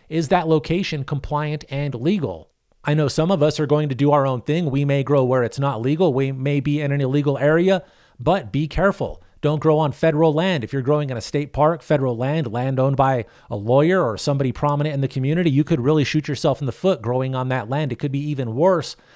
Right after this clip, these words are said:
than just growing in your own land. So be careful where you choose to grow. In Colorado, an outdoor grow must be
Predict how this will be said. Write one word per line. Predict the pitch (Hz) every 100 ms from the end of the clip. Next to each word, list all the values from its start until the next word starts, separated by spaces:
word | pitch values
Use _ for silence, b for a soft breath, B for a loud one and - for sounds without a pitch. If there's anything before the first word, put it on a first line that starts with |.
| b
than | 139
just | 123 -
growing | 143 135 131
in | 123
your | 123
own | 127 120 120
land. | 143 117 98
So | 131
be | 117
careful | 120 151 151 151
where | 131 135
you | 123 117
choose | - 139 -
to | 110
grow. | 113 175 143 - b b b -
In | 165
Colorado, | 160 185 185 156 185 202 139
an | 110
outdoor | 117 175 156 160
grow | 139 156 147
must | 135 165 170 -
be | 160 165